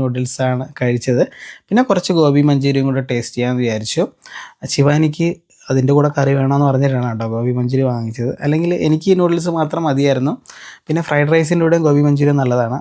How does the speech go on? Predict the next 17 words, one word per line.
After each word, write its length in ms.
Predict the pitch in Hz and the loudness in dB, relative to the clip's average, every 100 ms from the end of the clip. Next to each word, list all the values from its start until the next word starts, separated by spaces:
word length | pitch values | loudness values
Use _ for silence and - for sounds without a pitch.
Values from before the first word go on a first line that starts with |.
| - | -6
അതുകൊണ്ടാണ് 440 | 120 117 120 127 - _ - | -6 -2 -2 -4 -8 _ -8
ഞങ്ങൾ 180 | 127 127 131 _ _ _ _ - | -4 -2 -4 _ _ _ _ -2
മൂന്ന് 220 | 135 156 175 | 2 4 4
പേരും 200 | 147 139 | 4 2
കൂടെ 140 | 135 160 - - | 0 -4 -8 -8
ഒരു 100 | 151 135 | -4 -2
കറി 180 | 120 127 | -2 -2
വാങ്ങിച്ചത് 400 | 113 113 - 110 | -4 -8 -8 -6
കേട്ടോ. 220 | 107 120 113 - - - - _ 143 | -6 -8 -10 -16 -20 -20 -20 _ 0
നല്ല 160 | 151 156 - - | 2 2 -2 -2
കറിയായിരുന്നു. 520 | 127 127 120 120 131 - _ | 2 2 2 0 -2 -4 _
നല്ല 140 | 123 117 117 | -4 -4 -4
ചൂടോടുകൂടി 560 | 117 117 120 127 127 139 | -4 -2 0 0 0 0
സെർവ് 240 | 127 120 | 0 0
ചെയ്തുകൊണ്ട് 240 | 117 120 120 | 0 -2 -2
നമുക്ക് 220 | 117 117 117 | -2 -4 -4
കഴിക്കാനും 520 | 120 113 127 120 123 | -6 -6 -4 -4 -4